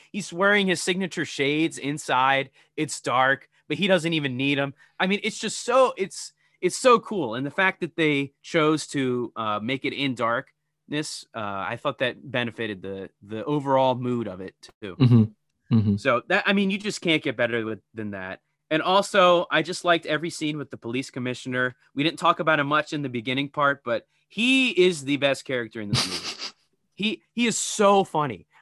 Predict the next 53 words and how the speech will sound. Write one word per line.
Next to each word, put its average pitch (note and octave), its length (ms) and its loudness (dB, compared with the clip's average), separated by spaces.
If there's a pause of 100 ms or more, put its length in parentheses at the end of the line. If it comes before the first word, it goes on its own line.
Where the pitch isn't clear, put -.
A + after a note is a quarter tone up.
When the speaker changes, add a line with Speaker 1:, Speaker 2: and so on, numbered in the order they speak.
Speaker 1:
I E3+ 60 0
mean, G#3 160 4
at F#3 100 4
some A3 220 0
parts, F#3+ 280 2
he's F3+ 180 -8
just - 220 -10
like, D#3 240 0 (220)
"Hey, E3+ 180 6
uh, C3 180 6
could C3+ 180 -4
you C#3+ 80 2
give D#3 160 2
me F3+ 80 2
a C3+ 80 4
cigarette?" D3+ 600 0 (300)
And E3+ 440 2
Speaker 2:
<laughs> - 120 6
Yeah, G#3 520 12
yeah, G3 200 12
I D#3+ 80 12
Speaker 1:
and E3+ 80 10
he, F#3+ 60 10
Speaker 2:
remember F3 260 12
that. C3 240 10
Speaker 1:
he - 100 2
has A3 280 6
a G#3+ 60 -2
cigarette A3 540 6
in F#3+ 120 2
his G3+ 120 4
hand. F#3 400 6
I G#3+ 160 2
mean, - 100 -2 (300)
he's A3+ 240 -2
so A#3 360 4
funny. G#3+ 520 -2
I E3 120 0
mean, F#3 160 -2 (260)
th-, A3+ 180 2
this A3+ 200 4
movie A3+ 320 0
actually G3 340 2
has F3+ 220 2
comedy E3 460 0
in B2 100 -4
it A#2+ 120 -6
where D3 140 4
I D3 100 4
didn't D3+ 260 -4
think D#3 280 -2
it C3 160 -2
actually, B2+ 800 -4